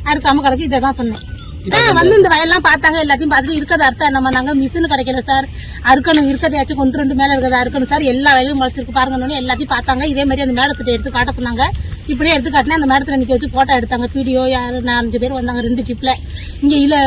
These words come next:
Speaker 1: ஈ ஓ, கிளர்க்கு அது, அது ஈ ஓ, ஈ ஓ அவங்க அந்த இவங்க எல்லாம் வந்தாங்க. எல்லாருமே வந்து இந்த வயலை எல்லாம் பார்த்துட்டு இது மாதிரி என்னை எடுத்து காட்ட சொல்லி அந்த மேடத்தை காட்ட சொல்லி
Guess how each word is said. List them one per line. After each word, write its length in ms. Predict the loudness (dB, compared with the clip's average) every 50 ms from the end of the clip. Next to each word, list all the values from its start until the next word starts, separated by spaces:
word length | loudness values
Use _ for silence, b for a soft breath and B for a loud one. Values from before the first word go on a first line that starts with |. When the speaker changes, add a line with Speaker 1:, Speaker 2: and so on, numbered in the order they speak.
| 4 2 2 0 0
Speaker 1:
ஈ 20 | -2 0
ஓ, 180 | 0 0 2 2 2 2 2 0 0 -2 -2 -2 0 0 0 0
கிளர்க்கு 420 | 0 0 -2 -2 -4 -2 -2 0 2 2 2 0
அது, 160 | 0 -2 -2 -2
அது 140 | -2 -2 -2
ஈ 20 | -4
ஓ, 140 | -2 -2 -2 -2
ஈ 40 | -2
ஓ 120 | -2 -2 0 0
அவங்க 240 | -2 -2 -2 0 2 2
அந்த 180 | 2 2 0 -2 -2
இவங்க 200 | -2 -2 -2 -2
எல்லாம் 260 | -2 -2 -2 -2 -2
வந்தாங்க. 300 | -2 -2 -2 -2 -2 -4 -6 -8 B B B B B B
எல்லாருமே 360 | -2 2 4 4 4 4 4 2
வந்து 160 | 2 0 0
இந்த 100 | 0 0 2
வயலை 200 | 2 2 2 2
எல்லாம் 200 | 2 2 2 2
பார்த்துட்டு 320 | 0 -2 -2 -2 -4 -4 -2
இது 100 | 0 0
மாதிரி 160 | 0 2 0 0
என்னை 120 | 0 0
எடுத்து 180 | -2 -2 -4 -4
காட்ட 220 | -4 -4 -4 -4 -4
சொல்லி 160 | -4 -2 -2 -2
அந்த 120 | 0 0 0
மேடத்தை 300 | 0 -2 -2 -4 -4 -4
காட்ட 200 | -4 -4 -4 -4
சொல்லி 180 | -4 -6 -6 -6